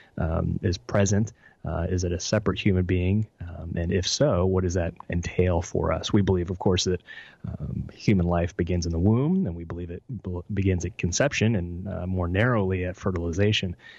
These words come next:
And so I think, uh, objectively speaking, it's the only point, uh, scientifically that we can, uh, make an objective, uh, recommendation on, that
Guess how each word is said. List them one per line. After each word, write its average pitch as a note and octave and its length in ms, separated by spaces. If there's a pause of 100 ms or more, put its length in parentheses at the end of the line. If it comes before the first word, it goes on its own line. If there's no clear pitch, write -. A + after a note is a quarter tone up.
(160)
And E2+ 140
so F#2 680 (280)
I A2+ 180
think, F#2+ 380 (320)
uh, F2+ 160
objectively F2+ 580
speaking, E2+ 400
it's F2+ 140
the G#2+ 140
only F#2+ 420
point, - 560 (180)
uh, E2+ 180
scientifically G2 1080 (320)
that F2 120
we F#2+ 140
can, F2+ 400
uh, E2+ 400 (480)
make G#2+ 300
an G#2+ 40
objective, F#2+ 480 (180)
uh, E2+ 100 (360)
recommendation G#2+ 640
on, E2 260
that F2+ 200